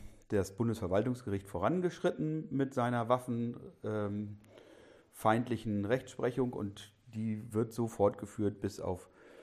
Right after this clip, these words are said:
die untersten Ebenen. Und deshalb sollte man versuchen, eben das mit den Behörden hinzubekommen. Und eben mit den Behörden eben auch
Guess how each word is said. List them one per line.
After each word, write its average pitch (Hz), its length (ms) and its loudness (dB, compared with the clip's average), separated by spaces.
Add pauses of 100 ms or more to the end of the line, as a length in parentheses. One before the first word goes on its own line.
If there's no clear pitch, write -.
(440)
die - 80 -4
untersten 98 460 -2
Ebenen. 82 480 -2 (600)
Und 104 520 2 (600)
deshalb 123 440 2 (400)
sollte 143 320 10
man 156 180 6
versuchen, 139 540 4 (120)
eben 120 500 4 (680)
das 135 300 -2
mit 123 120 0
den 123 100 6
Behörden 127 320 8
hinzubekommen. - 640 -6 (580)
Und 113 160 -2
eben 123 220 6
mit 123 160 4
den 113 140 4
Behörden 151 480 8
eben 131 480 -2
auch 123 260 -2